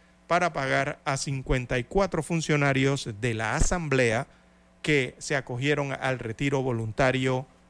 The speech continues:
bajo la polémica ley número trescientos cincuenta y tres.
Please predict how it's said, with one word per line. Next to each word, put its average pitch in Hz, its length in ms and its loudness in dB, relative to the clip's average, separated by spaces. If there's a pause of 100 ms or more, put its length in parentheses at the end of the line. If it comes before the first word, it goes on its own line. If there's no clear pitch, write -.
(100)
bajo 147 680 0
la 143 440 0
polémica 131 720 2
ley 131 240 2
número 131 460 2
trescientos 120 640 0
cincuenta 117 540 0
y 120 60 0
tres. 139 420 2